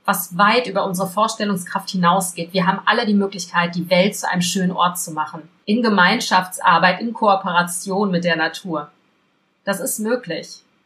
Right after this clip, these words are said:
Ja, ich bin, seitdem ich ein Kind bin, total tierlieb gewesen. Ich, ähm,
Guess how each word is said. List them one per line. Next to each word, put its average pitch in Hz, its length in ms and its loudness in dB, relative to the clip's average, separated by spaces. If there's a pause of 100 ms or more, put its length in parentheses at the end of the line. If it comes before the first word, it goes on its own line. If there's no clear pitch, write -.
(460)
Ja, 202 520 4
ich - 180 -6
bin, 277 320 2
seitdem 247 640 2
ich - 140 -4
ein 202 180 2
Kind 208 400 0
bin, 160 380 0 (120)
total 190 520 2
tierlieb 170 500 -6
gewesen. 160 640 -6
Ich, - 240 -8
ähm, 185 520 0